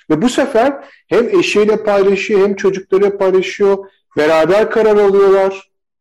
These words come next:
Ne yapalım diye pazarlıkta vesaire.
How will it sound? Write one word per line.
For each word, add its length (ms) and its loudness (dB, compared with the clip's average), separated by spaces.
Ne 80 -2
yapalım 540 0
diye 420 0
pazarlıkta 800 0
vesaire. 720 -2